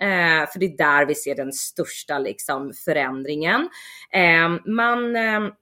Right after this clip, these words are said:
man vill liksom göra det man är bäst på, man vill leverera sitt slutresultat och så vill man hoppa vidare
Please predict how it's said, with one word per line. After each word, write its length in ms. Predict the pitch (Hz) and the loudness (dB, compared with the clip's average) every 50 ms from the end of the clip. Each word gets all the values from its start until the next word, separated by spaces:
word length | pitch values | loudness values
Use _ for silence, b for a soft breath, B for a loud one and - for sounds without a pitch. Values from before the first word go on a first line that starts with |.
| _ _ _ _ _ _ _ _ _ _ - - | _ _ _ _ _ _ _ _ _ _ -8 0
man 220 | 220 233 262 262 | 2 2 2 2
vill 140 | 247 262 247 | 2 0 -2
liksom 320 | 196 170 - - 175 175 175 | -2 -4 -2 -4 -4 0 2
göra 300 | 180 170 147 147 147 147 | 4 4 6 4 4 2
det 160 | 147 143 139 | 0 -2 -2
man 160 | 139 143 151 | -2 -2 -4
är 160 | 151 151 - - | -4 -6 0 2
bäst 420 | 277 415 415 - - - - - | 2 2 2 0 -6 -10 -12 -6
på, 420 | - 285 262 254 247 240 240 240 240 | -2 0 2 4 4 4 2 0 -2
man 300 | 208 190 175 170 170 170 | -2 -2 -2 -2 -2 -2
vill 140 | 165 170 165 | -2 -2 -2
leverera 440 | 165 165 160 175 165 151 151 147 156 | 0 0 0 0 0 0 0 0 -2
sitt 220 | - - 143 - | -4 -6 -8 -8
slutresultat 840 | - - 196 170 - - 143 147 - - 175 170 - 208 220 233 233 | -6 -4 -4 -4 -4 -4 -8 -8 -8 -8 -10 -4 -2 -2 -2 0 -4
och 60 | 233 | -6
så 120 | 233 - 139 | -8 -6 -6
vill 140 | 151 190 | -6 0
man 180 | 311 453 403 269 | 2 2 2 2
hoppa 240 | 214 - - 151 147 | 0 -2 -2 -2 -2
vidare 580 | 151 143 135 139 214 294 294 202 151 180 - | 0 -2 -2 0 0 2 4 4 4 4 2